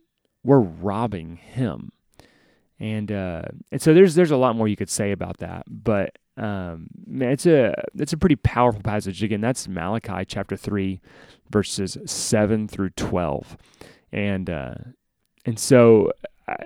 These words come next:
yeah, I had a whole sermon basically on that, but I decided to scrap it and change course, and we went with the sermon I preached yesterday. But, um, you know, in this, uh, we want this to be something that is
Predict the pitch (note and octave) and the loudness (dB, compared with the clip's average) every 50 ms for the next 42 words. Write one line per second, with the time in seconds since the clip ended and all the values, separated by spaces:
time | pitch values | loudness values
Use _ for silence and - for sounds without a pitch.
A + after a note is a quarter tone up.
0 | D#4+ - - - _ _ - _ - - C#3 G2 G#2+ C3 E3+ E3+ C#3+ B2+ B2 A#2+ | -12 -12 -14 -16 _ _ -20 _ 0 2 2 4 4 6 6 6 8 6 6 2
1 | - - B2+ A#2+ A#2+ A#2 A#2 A#2+ A#2 - - _ _ _ - - - - - - | 2 0 0 0 0 0 -2 -2 -6 -8 -14 _ _ _ -20 -20 -20 -10 -2 2
2 | B2 B2 A#2 - - C3+ C3 A#2 A2+ G#2+ A2 A2 A2 G#2+ G#2+ G#2+ F#2 F#2 - A2 | 2 2 2 0 -2 -2 0 0 0 0 -2 -2 -2 -4 -4 -6 -8 -6 -4 -4
3 | G2 F#2 F#2+ G2+ F#2+ - A2+ - C#3+ C3 C3+ B2 A#2 - - - C#3+ C3+ C3+ - | -4 -2 -4 -6 -8 -10 -6 -2 -2 0 0 -2 -4 -8 -4 0 0 0 2 0
4 | - - - _ _ - A2 G#2 - - G#2 G#2 G#2 - - - A2+ G#2+ G2+ - | -2 -8 -12 _ _ -10 -10 -10 -8 -8 -8 -8 -8 -6 -4 0 0 0 0 -2
5 | - F#2+ F#2+ F#2+ F2+ - - - A2 A#2 A#2 A#2 A2+ G2+ B2 B2 C3 A#2+ - C3 | -6 -8 -8 -8 -10 -12 -10 -4 -2 -2 0 0 -2 -2 -2 -2 -4 -4 -2 -4
6 | B2+ B2 B2 A#2+ A#2 - - B2 A#2 - D3 D3 - - G2+ F2+ F2+ F2+ - - | -4 -2 -2 -4 -4 -4 -4 -6 -4 -2 -4 -4 -2 -4 -6 -8 -8 -10 -14 -18
7 | _ - - - - - - - - _ _ _ _ _ - A2 G#2 A#2+ A#2 A2+ | _ -20 -20 -20 -20 -20 -20 -20 -20 _ _ _ _ _ -10 -2 0 0 2 0
8 | - - A#2+ A#2 A2 G#2+ G#2+ G2+ G#2 G#2+ - G#3 A3+ A#3 A#3 G#3 - G3+ G#3+ G#3 | 0 -2 -4 -4 -4 -4 -4 -6 -8 -6 0 4 4 6 4 4 4 2 2 4
9 | F#3 D#3 - - - - _ _ _ _ _ _ _ _ _ _ _ _ _ _ | 2 0 0 -4 -8 -14 _ _ _ _ _ _ _ _ _ _ _ _ _ _
10 | G3 G3+ - A#2+ F2+ C2 B1+ C#2+ _ _ _ _ _ _ _ _ _ _ _ _ | -18 -16 -16 -16 -16 -20 _ _ _ _ _ _ _ _ _ _ _ _ _ _
11 | _ _ A#3 A3 A#3 F#3+ G3 F#3+ E3 E3+ A3 C#4 E4 C#4+ - _ - C3+ A#2 G#2+ | _ _ _ -2 2 4 4 4 4 2 0 0 0 -4 -6 _ 0 0 0 0
12 | - - - B2+ A2 A2+ G#2+ G2+ - - A#2 G#2 - A2 G#2+ G#2+ G#2 G2+ G2 F#2 | -4 -6 -8 -6 -4 -4 -4 -4 -4 -6 -8 -6 -6 -6 -6 -4 -4 -4 -4 -2
13 | A2 G#2+ G#2 F#2+ F#2 - - | -2 -2 -2 -2 -4 -8 -10